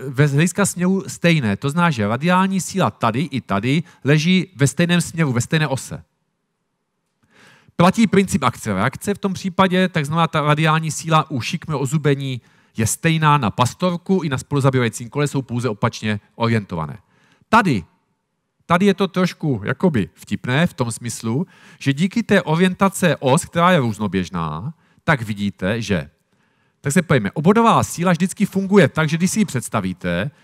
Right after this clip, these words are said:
tak je vlastně na obvodu tohoto kola a obvodová síla točí tak, že vlastně vytváří moment, který je v rovnováze s momentem, který sem přivádím. Vidíte, že tady obvodovou sílu mám v tomto, v tomto směru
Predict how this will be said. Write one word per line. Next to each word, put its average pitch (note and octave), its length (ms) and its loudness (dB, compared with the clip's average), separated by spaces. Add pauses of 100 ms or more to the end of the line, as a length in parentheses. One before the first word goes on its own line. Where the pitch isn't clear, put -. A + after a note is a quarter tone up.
(180)
tak D#3+ 160 0
je F#3 80 4
vlastně F3+ 480 0
na C#3 200 -4
obvodu F#3+ 640 2 (580)
tohoto E3 320 0
kola E2+ 460 -4 (280)
a A2+ 100 -2
obvodová F#3+ 500 4
síla G3 280 -2
točí F3+ 380 -2
tak, - 520 -4 (300)
že C#3+ 100 0
vlastně E3 260 0
vytváří F3+ 500 2
moment, D#3 320 0
který F#3 220 -2
je D#3+ 80 4
v A#2 60 -2
rovnováze D#3+ 500 2
s C#3 60 -6
momentem, D3+ 480 -6
který C#3+ 240 -4
sem C#3 160 -10
přivádím. F2+ 480 -6 (1120)
Vidíte, F#3+ 400 0
že G3+ 120 2
tady F#3 220 2
obvodovou F#3+ 400 4
sílu F#3+ 440 2
mám F#2+ 480 0 (300)
v - 140 -20
tomto, A#2 580 0 (260)
v - 80 -20
tomto G2+ 300 -8
směru F#2+ 600 -6